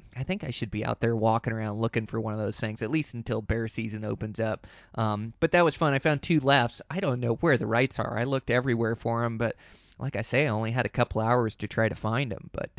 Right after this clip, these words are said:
um, uh, anyways, really fun. Gonna be back out this weekend. Hopefully I can find the rights to those two or just go mountaineering to a different spot. But,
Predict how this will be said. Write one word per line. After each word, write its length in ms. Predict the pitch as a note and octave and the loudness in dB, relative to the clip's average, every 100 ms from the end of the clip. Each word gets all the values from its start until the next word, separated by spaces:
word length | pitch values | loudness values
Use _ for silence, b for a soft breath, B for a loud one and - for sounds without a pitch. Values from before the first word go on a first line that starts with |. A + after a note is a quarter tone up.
| - | -10
um, 240 | - - - _ _ _ _ _ _ - - | -10 -14 -18 _ _ _ _ _ _ -16 -8
uh, 260 | C3 G2+ - B B | -6 -6 -12 B B
anyways, 460 | C#3+ D3 A#2 A2 | 6 8 6 4
really 220 | D3 F3 D#3+ | 4 6 6
fun. 480 | D3 C#3 C3+ B2+ - | 4 4 2 -4 -6
Gonna 180 | B2+ B2+ | -4 -2
be 120 | B2+ | 0
back 280 | B2+ B2 B2 | 4 4 4
out 180 | A#2+ - | 2 0
this 180 | B2 | -2
weekend. 380 | - A#2 B2 A2+ | -2 -2 0 -2
Hopefully 380 | A2 B2+ - A#2 | -2 -2 2 2
I 80 | B2+ | 2
can 180 | D3 F2+ | 0 0
find 260 | B2+ A#2+ | 2 2
the 80 | G#2+ | 0
rights 400 | A2+ A#2+ B2+ - | 2 4 2 2
to 100 | B2+ | 4
those 280 | A#2+ A#2+ - | 8 6 6
two 460 | B2+ B2 B2 A#2+ A#2 B B - | 6 8 8 8 4 B B 2
or 160 | F3 | 4
just 240 | G3+ F3+ - | 6 4 6
go 320 | D#3+ D#3+ D3+ | 8 8 6
mountaineering 640 | A#2 A#2 C3 C3+ C3+ D3 C3 | 4 0 0 0 0 0 2
to 140 | C3+ | 6
a 80 | B2+ | 6
different 380 | B2+ C3 C3 G2 | 6 2 0 -4
spot. 420 | - A#2+ C3 - | 0 4 4 2
But, 180 | - G#2+ | 0 0